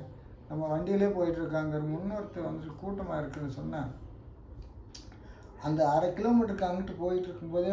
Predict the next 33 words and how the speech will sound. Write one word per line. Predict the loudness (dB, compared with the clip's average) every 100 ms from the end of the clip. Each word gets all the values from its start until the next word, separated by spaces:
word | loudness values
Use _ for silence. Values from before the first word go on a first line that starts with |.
| 2
உங்களுக்கு | 2 0 0 0
முன்னாடி | 0 0 0
இருக்கு | 0 -4 -8 -4
தெரியுங்கய்யா, | -2 -2 -2 0 0
என்ன | -2 -4 -4
ஒரு | -4 -2
இடத்துல | -2 -4 -2 2
இருக்கு, | 2 0 -4
நம்ம | -2 -2
இந்த | -2
வழியை | -4 -2 -4
இப்படி | -4 -6
கூடி | -6 -4 -4
போயிடலாம், | -4 -2 -2 -2 -4
நம்ம | -4 -2 -2
வீட்டு | -6 -8 -8
பக்கமா | -8 -6 -6
போயிடலாம் | -6 -6 -6 -8 -12 -16 -16 -6
அப்படி | -2 -2
சொல்லி | -2 -2 0
மாற | 0 0 0
சொல்லி | -4 -6 -6 -4 -4
தயங்கள்லாம் | -4 -2 -2 -2 -2
இந்த | -4
மந்திரத்துக்கு | -2 -4 -4 -6 -8 -12
இருக்கு | -12 -10
ஐயா, | -8 -8 -8
பவர் | -6 -6 -6
இருக்குது. | -10 -10 -12 -12 -14 -16 -16 -16 -12
வாங்க, | -6 -4 -4 -6 -8
ஒரு | -6 -6 -4
மண்டலம் | -2 -4 -4 -8 -6
சொல்லுங்க, | -4 -2